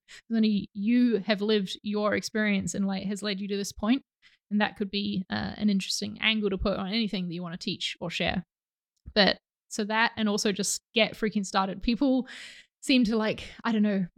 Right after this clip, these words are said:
obsess over perfecting their video setup and their audio. And I think it's Roberto Blake who says that your first one hundred videos are gonna, like, be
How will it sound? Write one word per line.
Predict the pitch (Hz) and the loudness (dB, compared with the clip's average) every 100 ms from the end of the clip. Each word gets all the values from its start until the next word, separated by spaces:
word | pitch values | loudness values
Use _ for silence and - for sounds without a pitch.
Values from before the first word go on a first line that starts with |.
| _ _ | _ _
obsess | 226 - - 233 220 | -4 0 0 2 0
over | 208 190 | 0 -4
perfecting | 214 - 214 - 220 | -4 0 0 2 0
their | 196 | 0
video | 208 196 160 | 0 0 -2
setup | 185 - 285 269 247 233 | -4 0 2 4 2 0
and | 214 202 | -2 -2
their | 180 | -4
audio. | 240 254 240 214 190 190 | -4 -2 -2 -4 -6 -6
And | 202 196 190 - | -8 -8 -8 -8
I | |
think | 208 294 | -6 -6
it's | 320 | -6
Roberto | 262 220 220 202 | -6 -4 -2 -2
Blake | 180 185 220 - | 0 0 0 0
who | 214 | -4
says | - 208 190 - | 0 0 0 0
that | 190 185 - - _ | -2 -2 -6 -20 _
your | 220 | -4
first | 240 262 285 | 2 2 2
one | 277 | 4
hundred | 240 220 185 | 4 2 -2
videos | 190 240 320 330 - | 0 2 2 2 0
are | |
gonna, | 214 220 185 - | 4 4 2 0
like, | 196 185 - _ - 208 | 0 0 -6 _ -20 0
be | 233 226 220 196 | 2 4 2 0